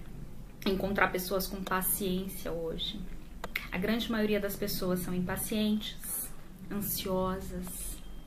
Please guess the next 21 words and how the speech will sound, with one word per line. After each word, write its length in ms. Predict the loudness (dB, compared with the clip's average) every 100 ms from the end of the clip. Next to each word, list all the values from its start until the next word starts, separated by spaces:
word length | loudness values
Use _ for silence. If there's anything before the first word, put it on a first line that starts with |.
| -12 -10 -6
neuróticas. 1160 | -2 0 2 2 0 -2 -2 -4 -4 -6 -10 -10 -12 -16 -18 -20 -20 -18 -18 -18 -18 -4
Então, 160 | 0 4
quando 180 | 4
você 260 | 4 2 4
encontrar 400 | 6 6 6 6
uma 120 | 4
pessoa 440 | 4 0 2 2 2
que 120 | 0
tá 260 | 10 12
no 100 | 12
centro, 600 | 8 2 0 2 0 -2 -4
que 120 | -2
tá 200 | 6 6
ali 260 | 6 4
no, 180 | 2 2 -2 -10 -14 -14 -2
no 240 | 2 2 2 0
cantinho 500 | 0 2 2 4 4
dela, 760 | 4 6 6 6 8 6 6 2 -8 -10 -12 -4
tá 160 | 8 8
vendo, 840 | 10 10 10 10 8 8 6 4 0 -6 -10 -10 -4
eh, 340 | 2 4 4